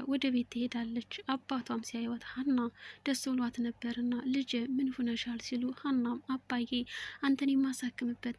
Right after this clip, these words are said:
ገንዘብ አገኘው እኮ» ትለዋለች። ታቅፈውም አለች። አባትም «ምን? እንዴት?» ሲል ሀናም «አባዬ ምንም አትጠይቀኝ፣ ዝም ብለህ እሺ በለኝ» ትለዋለች። አባ ኖላዊም «ሀንዬ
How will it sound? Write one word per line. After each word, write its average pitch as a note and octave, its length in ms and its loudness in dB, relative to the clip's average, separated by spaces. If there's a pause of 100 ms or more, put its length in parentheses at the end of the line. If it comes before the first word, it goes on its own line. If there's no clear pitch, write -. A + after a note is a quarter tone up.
ገንዘብ C4+ 420 0
አገኘው A#3+ 480 0
እኮ» A#3+ 260 -4
ትለዋለች። A#3+ 600 -2 (500)
ታቅፈውም A#3+ 560 0
አለች። A#3 360 -2 (120)
አባትም A#3+ 520 -2 (220)
«ምን? C4 280 8 (180)
እንዴት?» B3+ 500 4
ሲል A#3+ 260 -2 (100)
ሀናም B3 540 2
«አባዬ B3 420 0 (120)
ምንም B3+ 360 6
አትጠይቀኝ፣ A#3+ 680 -2 (840)
ዝም C#4 180 6
ብለህ B3 360 4
እሺ B3 180 2 (100)
በለኝ» A#3+ 380 2
ትለዋለች። A#3+ 640 0 (120)
አባ C4 320 0
ኖላዊም B3 500 2
«ሀንዬ B3+ 300 6